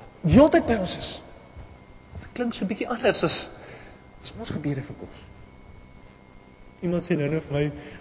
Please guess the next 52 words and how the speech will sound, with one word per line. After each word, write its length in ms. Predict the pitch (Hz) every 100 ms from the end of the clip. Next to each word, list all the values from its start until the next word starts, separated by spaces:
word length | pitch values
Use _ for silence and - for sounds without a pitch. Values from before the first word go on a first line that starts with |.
| -
wat 100 | 131
vanoggend 380 | - 165 165 151
in 60 | 147
die 120 | 117
diens 160 | 156 160
was, 120 | 151 175
sê 160 | 170
maar, 160 | 156 - - -
vanmiddag 380 | 160 151 180 196
toe 60 | 190
sit 140 | 190
hulle 100 | 196
aan 120 | 185 185
tafel 320 | 190 190 180
en 20 |
toe 100 | 165 180
besef 260 | - 214 202
hulle, 160 | 185 180
"Okay, 160 | 196
wie 100 | 170
gaan 140 | 226 202
nou 120 | 185
bid?" 200 | 208 -
Toe 80 | 160
besef 240 | - 208
hulle 140 | 220 208
maar, 160 | 196 - - - -
"Nou 120 | 208
moet 120 | 285 294
hulle 120 | 302
alles 200 | 415 220
bid." 200 | 170 - - 180 127 - - -
<laughs> 680 | 175 160 196 226 226 320
Kan 100 | 392
nie 100 | 392
meer 100 | 403
dieselfde 340 | 349 339 339 277
rympie 320 | 262 349 427
opsê 360 | 277 - 156 95
nie. 140 | 90 - - - - - - - 64 64 - 62 62 62 64 64 64 64 64 64 64 64 - - - - - - - - -
Want 100 | -
die 80 | 226
Here, 140 | 220
ek 80 | 208
dink 120 | 214 220
die 60 |
Here 120 | 220
is 100 | 220
moeg 160 | 247 -
vir 100 | 220
ons 140 | 190 165
rympies. 400 | 160 131 -